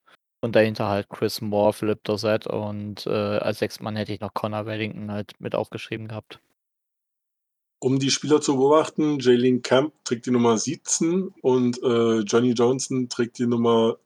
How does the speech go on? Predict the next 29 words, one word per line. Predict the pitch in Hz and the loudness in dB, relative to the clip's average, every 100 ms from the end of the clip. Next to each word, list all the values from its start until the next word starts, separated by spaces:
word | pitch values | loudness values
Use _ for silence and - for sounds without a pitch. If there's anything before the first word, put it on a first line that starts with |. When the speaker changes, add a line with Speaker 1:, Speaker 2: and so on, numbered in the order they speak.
| - | -4
Speaker 2:
neunundachtzig. | 104 117 123 123 117 123 110 104 - 101 92 - - _ _ _ _ _ _ - | 0 0 0 -2 -4 -6 -8 -8 -8 -8 -8 -14 -20 _ _ _ _ _ _ -4
Also | 110 117 | 2 4
auf | 107 | 4
die | 127 | 2
beiden | 123 120 120 120 113 - | 6 6 6 2 -2 -2
Nummern | 120 120 117 | 2 2 2
könnt | 113 110 | 0 2
ihr | |
achten | 117 - - | 0 -2 -4
und | 120 113 104 - - | -2 -2 -4 -8 -6
dann, | 104 104 104 107 - | -2 0 0 -4 -6
äh, | 107 101 98 98 _ _ _ _ _ _ _ _ _ _ _ _ _ _ _ _ _ | -4 -4 -6 -8 _ _ _ _ _ _ _ _ _ _ _ _ _ _ _ _ _
könnt | - 110 | 0 4
ihr | 117 | 6
da | 117 | 6
eure | 123 117 120 | 6 4 2
Schlüsse | 160 151 | 2 4
am | 131 107 | 2 2
Freitagmorgen | 113 104 104 107 107 | -2 -2 0 0 0
draus | 95 98 - | -2 -6 -6
ziehen. | 98 92 _ _ _ _ _ _ _ _ _ _ _ _ | -6 -8 _ _ _ _ _ _ _ _ _ _ _ _
So, | - 160 | 0 4
René, | 139 127 151 | 6 6 8
deine | 131 131 | 8 8
Lieblingsposition, | 160 175 160 - 135 117 117 107 101 | 6 4 2 2 0 2 2 4 2
behalt | 110 117 120 | 2 4 6
mal | 131 | 6
alle, | 135 120 | 6 6
oder? | 113 156 170 | 4 2 0